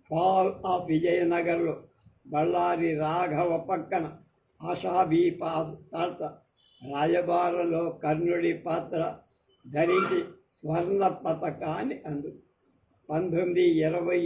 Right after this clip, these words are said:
ఏడు ఇరవై ఎనిమిదిలో మద్రాసులో ఎల్ఐఎం డాక్టర్ కోర్సు చదువుకునే రోజుల్లో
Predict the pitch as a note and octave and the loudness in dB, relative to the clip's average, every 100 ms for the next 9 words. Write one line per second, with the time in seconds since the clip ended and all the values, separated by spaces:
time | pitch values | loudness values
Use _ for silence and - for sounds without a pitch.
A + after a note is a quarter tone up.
0 | E3+ F3 F3 E3+ E3 E3 E3+ F3 E3+ F3 | 2 2 2 0 0 0 0 0 2 0
1 | E3+ D#3+ - - _ _ _ _ - C3+ | -2 -4 -8 -14 _ _ _ _ -10 -4
2 | D#3 D#3+ F3 F3 E3 F3 E3+ E3+ - - | -2 0 2 2 0 -2 -2 -2 -4 -14
3 | _ _ _ D3+ D#3 F3+ F3+ F3+ F3 F3 | _ _ _ -2 0 2 2 0 0 0
4 | F3 E3 E3 E3 - F3+ D#3+ - _ _ | 0 -2 -2 -4 -4 -6 -6 -10 _ _
5 | _ _ D#3+ F#3 F3 G3+ D#3 E3+ E3 E3 | _ _ -2 0 0 -2 -4 -2 -2 -2
6 | E3+ - D#3 E3+ D#3+ D3+ E3+ E3+ E3+ D#3 | -2 -2 0 0 0 -2 -2 -2 -2 -4